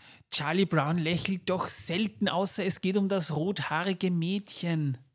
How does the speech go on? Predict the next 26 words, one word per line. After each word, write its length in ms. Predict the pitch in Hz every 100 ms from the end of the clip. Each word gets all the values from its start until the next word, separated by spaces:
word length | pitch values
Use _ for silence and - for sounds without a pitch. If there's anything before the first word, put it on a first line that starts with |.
| _ _ _ _ _ _ _ -
Um 100 | 156
die 80 | 175
rothaarige, 680 | 170 196 165 170 165 165 -
um 80 | 170
das 160 | 170 -
rothaarige 400 | 185 170 170 170
Mädchen, 340 | 175 202 175
in 100 | 160
das 200 | 151 151
er 60 | 147
sich 220 | 143 139
so 120 | -
verguckt 760 | 139 143 - 151 - 165 - -
hat. 260 | 120 - - - -
Wenn 200 | 156 156
Lucy 480 | 156 240 262 - 214 -
ihn 180 | 185 175
mobbt, 440 | 160 170 - - - - - _ -
das 200 | 175 180
musst 220 | 202 -
du 80 | 180
dir 120 | 180
ja 120 | 180
vorstellen. 600 | 160 165 156 - 147 131
Ja, 100 | 143
Lucy, 640 | 165 165 214 240 - -